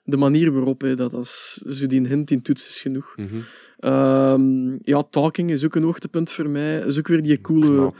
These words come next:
Speaker 2: echt.
Speaker 1: Wat is dat, een folk vibe dat erin
Speaker 2: Ja.
Speaker 1: zit? Zo dat vleugje Americana
Speaker 2: Ja, ja.
Speaker 1: ertussen. Dat, ja, dat, dat, je ne sais quoi.
Speaker 2: <laughs>
Speaker 1: Dat is echt zo goed, hè, man. Eh, Call Your Friends is een, eh, een derde hoogtepunt voor mij.
Speaker 2: Ja.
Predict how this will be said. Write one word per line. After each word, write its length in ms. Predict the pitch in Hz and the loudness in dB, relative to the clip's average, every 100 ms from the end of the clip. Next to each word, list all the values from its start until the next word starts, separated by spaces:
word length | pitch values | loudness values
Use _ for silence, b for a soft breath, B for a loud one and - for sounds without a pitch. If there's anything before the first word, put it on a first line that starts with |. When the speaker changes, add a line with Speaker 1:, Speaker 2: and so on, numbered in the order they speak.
| B - | B -14
Speaker 2:
echt. 480 | 92 - - - _ | -14 -14 -20 -20 _
Speaker 1:
Wat 140 | - 139 | 0 2
is 80 | |
dat, 120 | 143 131 | 2 0
een 60 | |
folk 440 | 123 - 165 180 - | -2 2 4 4 2
vibe 280 | 180 196 190 | -4 -4 -2
dat 160 | 196 202 | -2 0
erin 120 | 202 | 0
Speaker 2:
Ja. 100 | 208 | 2
Speaker 1:
zit? 180 | 202 - | 0 -2
Zo 120 | 160 | -2
dat 120 | 151 | -2
vleugje 420 | - - - - | 0 -2 -2 0
Americana 640 | 151 139 135 123 101 101 175 | 0 2 0 0 -2 -2 -2
Speaker 2:
Ja, 60 | |
ja. 60 | 165 | -4
Speaker 1:
ertussen. 460 | 208 202 - 165 | -4 -4 -4 -6
Dat, 240 | 151 139 131 | -4 -4 -4
ja, 280 | 135 139 147 B B B - | -4 -4 -8 B B B -12
dat, 180 | 120 110 | -10 -2
dat, 340 | 135 135 139 B B B | 0 0 -2 B B B
je 180 | - 165 | -2 2
ne 80 | 190 | 4
sais 220 | 175 180 | 4 -2
quoi. 360 | - 190 196 143 98 90 131 | -2 -2 -2 -6 -10 -4 0
Speaker 2:
<laughs> 240 | 117 101 | 0 0
Speaker 1:
Dat 100 | 135 | 0
is 120 | 143 | 2
echt 180 | 120 110 | 0 0
zo 140 | - 160 | -4 -4
goed, 340 | - 147 151 | -4 -4 -2
hè, 80 | 135 | -2
man. 260 | 139 147 - B B B B | -6 -12 -16 B B B B
Eh, 380 | - 139 135 135 135 - | -2 2 4 4 2 2
Call 220 | 156 151 | 2 6
Your 180 | 147 139 | 4 4
Friends 580 | - 156 170 175 - - | 0 -2 0 -2 -2 -4
is 180 | 139 | -4
een, 200 | 147 143 | -2 -2
eh, 680 | 139 139 139 143 143 139 95 | -2 -2 -2 -2 -4 -6 -6
een 180 | 139 135 | -4 -2
derde 240 | 135 135 | -2 0
hoogtepunt 600 | 135 139 - 123 127 127 | 0 0 -2 -10 -8 -8
voor 180 | - 131 | -8 -6
mij. 100 | 127 | -2
Speaker 2:
Ja. 80 | 110 | -2